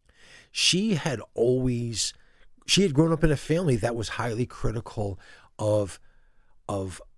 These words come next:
a Black, um, economic group or a Black cl-, class group that was going to do its, its darnest to try to distance,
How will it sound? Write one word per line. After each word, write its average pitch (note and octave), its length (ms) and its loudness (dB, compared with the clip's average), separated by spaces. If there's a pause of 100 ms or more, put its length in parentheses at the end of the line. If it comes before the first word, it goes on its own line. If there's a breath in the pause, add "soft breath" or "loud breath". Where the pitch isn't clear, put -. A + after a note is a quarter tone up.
(240)
a G#2+ 140 0
Black, A2+ 840 -4 (1120)
um, F#2 360 -14 (360)
economic B2 640 0
group G2 340 -2
or F#2 80 -2
a F#2 60 -2
Black A2+ 540 -4 (100)
cl-, - 240 -6 (180)
class A#2 520 -2
group F#2+ 380 -6 (340 loud breath)
that A2+ 180 -2
was G#2+ 220 2
going A#2+ 320 0
to A#2 140 -6
do A#2+ 420 0
its, - 460 -2 (120)
its F#2+ 220 -8
darnest A2 520 -2
to F#2+ 60 -8
try - 180 -6
to G2 180 -2
distance, G#2+ 680 -2